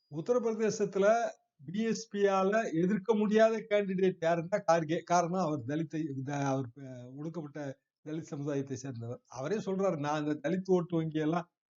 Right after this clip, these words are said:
நான் அதை வச்சு ஒ-, அரசியல்ல வரலன்னுலாம்" சொல்றாரு. ஆனாலும் அதை வந்து ஒரு அஸ்திரமாக பயன்படுத்தி இருக்கிறார்கள். அதுக்கு எதிர் அஸ்திரம்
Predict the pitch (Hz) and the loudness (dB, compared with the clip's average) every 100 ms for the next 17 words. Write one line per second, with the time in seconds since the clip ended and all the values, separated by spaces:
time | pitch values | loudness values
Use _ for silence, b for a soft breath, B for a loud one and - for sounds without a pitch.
0 | _ _ 139 143 139 139 160 156 202 160 | _ _ -16 -8 -6 -4 -4 -4 -2 0
1 | 151 143 139 143 143 170 147 135 143 160 | 0 0 2 0 0 2 4 6 6 6
2 | 170 165 180 156 151 147 139 135 - _ | 4 2 -2 0 0 0 -2 -2 -10 _
3 | _ _ _ _ _ _ _ _ _ _ | _ _ _ _ _ _ _ _ _ _
4 | - 202 233 262 226 214 220 214 226 247 | -8 0 4 6 4 2 0 -2 0 0
5 | 226 208 190 175 180 247 233 226 214 175 | 2 4 4 4 4 4 4 2 2 0
6 | 175 156 147 143 131 123 123 - _ _ | -2 -2 -4 -4 -2 -4 -4 -16 _ _
7 | _ _ _ _ _ _ _ _ - 180 | _ _ _ _ _ _ _ _ -8 -4
8 | 190 185 180 170 170 208 269 254 - 233 | -2 2 4 6 6 4 4 0 0 -2
9 | 240 269 | 0 0